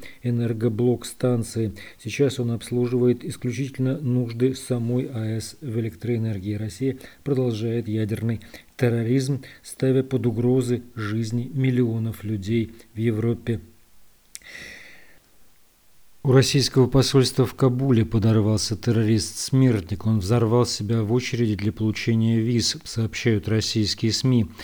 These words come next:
По предварительным данным, погибли не менее двадцати пяти человек, среди которых два российских дипломата. Российские оккупанты отключили Каховскую гидроэлектростанцию. Без электричества осталась часть территории Херсонской и Запорожской областей,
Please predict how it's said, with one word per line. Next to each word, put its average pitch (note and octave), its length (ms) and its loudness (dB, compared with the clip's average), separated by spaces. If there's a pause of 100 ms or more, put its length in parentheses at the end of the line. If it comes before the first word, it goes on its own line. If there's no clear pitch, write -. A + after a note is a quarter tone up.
(380)
По A#2 80 -4
предварительным A#2 760 4
данным, C3+ 480 4
погибли A#2 440 2
не A#2 120 4
менее A2+ 380 4
двадцати A2+ 520 -2
пяти A2+ 280 -2
человек, C3 480 0
среди G#2+ 260 -6
которых A2+ 400 0
два A2+ 460 -2
российских G#2+ 720 -2
дипломата. G#2+ 920 0 (840)
Российские D#3+ 520 6
оккупанты D#3 580 6
отключили B2+ 640 4
Каховскую B2 1000 2
гидроэлектростанцию. A#2 1600 2
Без G#2+ 240 2
электричества A#2 760 0
осталась A#2 420 0
часть - 420 0
территории A#2 560 2
Херсонской A#2+ 720 0
и - 20 4
Запорожской A2 680 0
областей, A#2 600 0